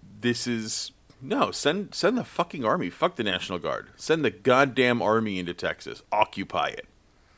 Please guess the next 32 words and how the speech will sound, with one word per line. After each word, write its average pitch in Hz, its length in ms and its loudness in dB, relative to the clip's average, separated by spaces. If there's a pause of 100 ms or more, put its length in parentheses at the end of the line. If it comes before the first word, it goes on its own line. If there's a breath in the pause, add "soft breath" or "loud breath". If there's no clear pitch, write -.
(640 soft breath)
Federalize 131 640 8
the 113 60 -12
troops. 113 380 0
Those 110 240 2
who 123 100 0
refuse 123 340 0
to 110 100 -2
muster 117 320 4
and 131 100 0
be 101 80 -8
federalized, 127 640 2
throw 127 240 6
them 123 160 0
in 117 100 0
prison. 95 480 0
Court-martial 95 640 4
them. 71 220 -14 (380 loud breath)
Like, 104 220 4 (200 loud breath)
just 147 580 6 (560 soft breath)
be 143 580 0
brutal. 120 380 2 (100)
Go 156 260 8
in 113 100 2
there, 110 160 2
march 98 440 2
the - 100 0
fucking - 520 -2
army 107 440 2
in, 107 220 -2
arrest, 98 760 0 (200)
um, 104 540 4
Abbott 113 420 4